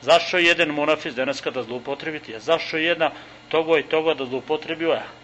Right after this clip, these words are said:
Jedinstvo, zajednica, a, čvrst stav, ili temelj muslimanstva tu je. Normalno neko će se ugleda,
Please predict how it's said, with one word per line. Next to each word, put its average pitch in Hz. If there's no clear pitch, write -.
Jedinstvo, 131
zajednica, 151
a, 131
čvrst 175
stav, 185
ili 143
temelj 180
muslimanstva 143
tu 202
je. 190
Normalno 208
neko 208
će 196
se -
ugleda, 196